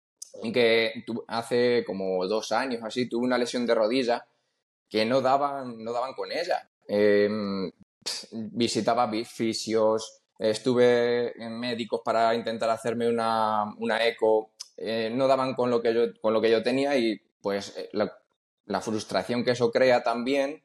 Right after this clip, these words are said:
de no saber cómo atajarlo, pues, no sé, y fue un día como viajando así por internet, esto que estás mirando cosas por internet, y vi la palabra estoicismo. Pues, como millones de personas, creo,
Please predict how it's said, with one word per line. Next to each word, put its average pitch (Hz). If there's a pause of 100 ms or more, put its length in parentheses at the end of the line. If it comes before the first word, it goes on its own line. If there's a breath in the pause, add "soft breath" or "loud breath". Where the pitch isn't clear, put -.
(380)
de 104
no 117
saber 127
cómo 123
atajarlo, 127 (840)
pues, 92 (220)
no 107
sé, 123
y 110
fue 156
un 160
día 156
como 117 (220)
viajando 139
así 139
por 120
internet, 120
esto 120
que 110
estás 110
mirando 104
cosas 123
por 117
internet, 123
y -
vi 117
la 117
palabra 113
estoicismo. 110
Pues, 87 (120)
como 98 (200)
millones 117
de 143
personas, 143
creo, 151